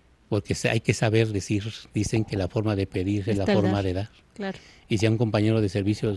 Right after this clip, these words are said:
Speaker 1: "Oiga, le pido un favor". "Sí, ingeniero, ¿qué pasó?". "Échale una barridita aquí", ¿no? "Sí, cómo no. Gracias". Entonces creo que el trato a la gente, a todos, a todos, debe ser de respeto. No la prepotencia, no el despotismo.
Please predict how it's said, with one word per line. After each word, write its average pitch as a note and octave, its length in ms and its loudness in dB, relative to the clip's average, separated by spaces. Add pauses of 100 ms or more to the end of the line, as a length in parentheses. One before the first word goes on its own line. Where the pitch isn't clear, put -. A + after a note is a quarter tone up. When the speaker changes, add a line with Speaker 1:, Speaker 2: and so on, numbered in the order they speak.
Speaker 1:
"Oiga, A2+ 220 2
le G#2 100 2
pido A2+ 200 6
un A2 80 4
favor". G#2 300 0 (960)
"Sí, C#3 300 0
ingeniero, A2+ 440 -2
¿qué A#2 100 -10
pasó?". A#2 340 -8
"Échale C3+ 340 -2
una G#2 160 -4
barridita F#2 440 -6
aquí", - 200 -16
¿no? B2 120 -12 (140)
"Sí, D3+ 280 -4
cómo B2 260 -10
no. A#2 100 -14 (580)
Gracias". - 540 -2 (920)
Entonces F3 260 4
creo F#3 240 4
que A#2 440 2
el G#2+ 100 6
trato C3 340 2
a B2+ 40 6
la G#2+ 120 6
gente, G#2+ 340 2
a A2 80 2
todos, A2 400 2
a G2+ 80 4
todos, A2 580 0 (300)
debe A#2+ 200 6
ser A#2 180 4
de A2+ 180 4
respeto. - 500 -2 (120)
No B2+ 360 2
la C3 120 2
prepotencia, A2 920 -2
no G2+ 280 0
el G2 140 -2
despotismo. F#2+ 760 -4